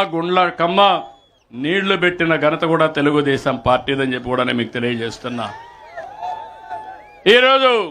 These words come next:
పాత ప్రకాశం జిల్లా ఉంది, కరూరు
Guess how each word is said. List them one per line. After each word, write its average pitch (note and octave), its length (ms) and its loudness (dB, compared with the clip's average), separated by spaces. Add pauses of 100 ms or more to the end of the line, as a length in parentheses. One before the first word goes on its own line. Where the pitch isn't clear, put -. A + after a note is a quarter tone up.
(880)
పాత B3+ 300 4 (140)
ప్రకాశం C4 520 2 (120)
జిల్లా B3+ 240 6 (140)
ఉంది, C4 280 4 (1700)
కరూరు C4 400 4